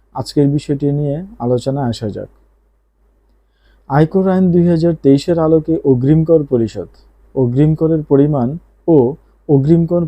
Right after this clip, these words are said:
পরিশোধের সময় নিয়ে আলোচনা করব ইনশাআল্লাহ। আয়কর আইন দুই হাজার তেইশের ধারা একশো চুয়ান্ন, অগ্রিম কর পরিশোধ।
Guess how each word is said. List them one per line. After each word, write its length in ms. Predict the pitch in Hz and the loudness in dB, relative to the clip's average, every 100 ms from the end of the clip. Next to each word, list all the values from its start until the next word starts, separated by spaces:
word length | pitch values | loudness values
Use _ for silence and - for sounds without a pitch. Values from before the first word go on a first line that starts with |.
| 143 | -2
পরিশোধের 400 | 135 131 156 143 143 | -2 -2 -4 -4 -2
সময় 280 | 143 156 160 | 0 2 0
নিয়ে 140 | 143 147 185 - | 0 -4 -8 -6
আলোচনা 360 | 123 123 135 127 | -6 -4 -6 -4
করব 140 | 139 147 131 | -2 -2 -2
ইনশাআল্লাহ। 420 | 107 107 92 92 - _ _ _ _ _ _ _ _ _ _ _ _ _ _ | -4 -8 -10 -12 -20 _ _ _ _ _ _ _ _ _ _ _ _ _ _
আয়কর 340 | 147 165 180 175 | -2 0 2 2
আইন 120 | 180 180 | 2 2
দুই 100 | 156 147 | 2 0
হাজার 220 | 151 160 151 | 0 0 0
তেইশের 360 | 135 135 - 156 135 | 2 2 2 -2 -2
ধারা 260 | 117 139 123 139 - _ _ _ | -2 0 -2 -6 -14 _ _ _
একশো 200 | 135 - 135 | -6 -4 -2
চুয়ান্ন, 360 | 156 147 113 95 98 - _ _ _ _ _ _ _ - | 0 0 0 -4 -8 -20 _ _ _ _ _ _ _ 0
অগ্রিম 400 | 143 147 180 175 175 | 2 4 4 4 4
কর 180 | 147 160 - _ _ _ _ _ _ _ _ - | 2 2 -6 _ _ _ _ _ _ _ _ 2
পরিশোধ। 440 | 143 120 - 90 | 2 2 -2 -12